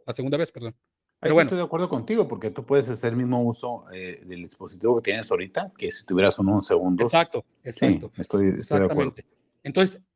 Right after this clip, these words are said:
Speaker 1: el punto que yo re-, yo entendí de esta buena polémica que tuve de haberme ido fue de que aprendí a respetar a la gente que tiene un Android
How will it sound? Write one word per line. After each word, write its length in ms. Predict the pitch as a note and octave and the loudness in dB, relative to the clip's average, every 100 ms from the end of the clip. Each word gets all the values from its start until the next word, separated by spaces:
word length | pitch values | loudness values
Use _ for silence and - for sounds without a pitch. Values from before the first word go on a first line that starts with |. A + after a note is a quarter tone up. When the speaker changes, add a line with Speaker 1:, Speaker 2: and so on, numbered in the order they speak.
| _ _ | _ _
Speaker 1:
el 160 | - F#3 | 4 4
punto 260 | G3 A3 - | 6 2 2
que 100 | A#3+ | 4
yo 80 | |
re-, 180 | A#3 A3 | 4 2
yo 140 | E3+ G3 | 4 4
entendí 500 | A3 A3 G3+ G3 F#3+ | 6 2 2 -2 0
de 200 | C#3+ D#3 | 2 0
esta 360 | E3 G#3 F#3+ - | 2 -2 -4 -12
buena 580 | C3 D3+ F#3 A#3 A#3 | -6 0 2 2 0
polémica 460 | A#3 F3+ F#3 F#3+ F3+ | 0 0 0 -2 -6
que 100 | D3+ | -10
tuve 260 | - E3+ E3 | -4 -2 0
de 60 | |
haberme 320 | C#3 D3 D#3 | 0 -2 -4
ido 340 | D3 C#3+ D#3+ F#3 _ _ _ _ | -4 -2 -4 -6 _ _ _ _
fue 360 | - E3+ D#3+ _ | 2 2 2 _
de 180 | D#3 D3+ | -2 2
que 80 | |
aprendí 340 | E3 - D#3 F3+ | 0 0 2 2
a 60 | |
respetar 640 | B3+ B3+ - E3 - C3+ B2+ | 4 0 -2 -6 0 -2 0
a 80 | C#3 | -4
la 120 | C3+ | -4
gente 280 | - B3 C4 | -4 -6 -6
que 100 | A3 | -6
tiene 200 | G#3+ G3+ | -4 -4
un 140 | G3 | 0
Android 420 | G3+ C4 D4+ D#4 | 0 0 -2 -4